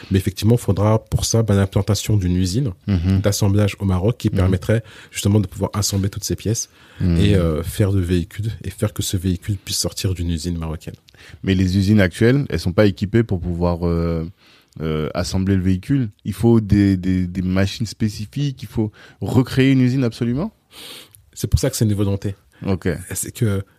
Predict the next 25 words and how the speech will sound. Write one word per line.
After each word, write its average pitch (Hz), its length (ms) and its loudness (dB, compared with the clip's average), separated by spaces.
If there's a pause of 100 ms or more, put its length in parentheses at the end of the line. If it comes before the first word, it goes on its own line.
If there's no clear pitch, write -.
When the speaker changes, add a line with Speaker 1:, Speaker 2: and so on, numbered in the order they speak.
(220)
Speaker 1:
on 120 80 2
pourrait 120 260 2
aujourd'hui, 120 360 4
avec 110 160 2
des 98 80 -4
systèmes - 280 0
existants, 107 500 -2 (500)
construire, - 580 -2 (600)
euh, 101 80 -2
le 101 160 2
véhicule 107 520 0 (300)
avec 110 320 2
une 110 120 4
usine, 110 440 2
avec 107 300 -2
une 107 100 4
usine 110 360 2
peut-être - 340 -2
en 98 80 2
Europe 92 320 -2
de 101 80 0
l'Est 104 400 0
ou, 90 140 -4
euh, 82 120 0
Speaker 2:
Hmm. 90 220 -2